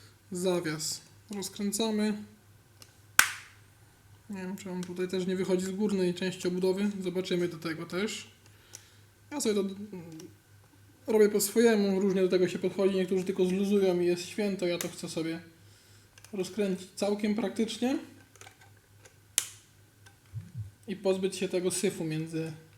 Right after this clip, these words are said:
podkładkami, co się, co się znajduje.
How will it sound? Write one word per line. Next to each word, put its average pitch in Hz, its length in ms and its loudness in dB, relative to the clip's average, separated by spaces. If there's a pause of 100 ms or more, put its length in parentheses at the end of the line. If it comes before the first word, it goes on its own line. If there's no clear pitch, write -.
(100)
podkładkami, 156 680 -6
co 151 140 -10
się, 151 200 -10 (800)
co 160 120 -12
się 156 160 -8
znajduje. 156 480 -6